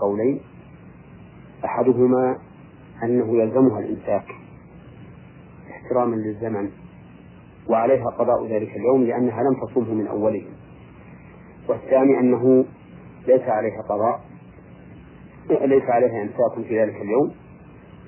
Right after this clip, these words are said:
لأنها حين وجوب الإمساك ليست من أهل وجوب الإمساك لوجود الحيض عليها، ولأنها لا تستفيد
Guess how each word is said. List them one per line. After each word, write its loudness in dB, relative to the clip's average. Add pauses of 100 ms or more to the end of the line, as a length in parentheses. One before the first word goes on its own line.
لأنها -2 (280)
حين -2
وجوب 0
الإمساك -2
ليست -4
من -4
أهل -6
وجوب -4
الإمساك -2 (580)
لوجود -2
الحيض -6
عليها، -4 (1000)
ولأنها 0
لا 2
تستفيد -6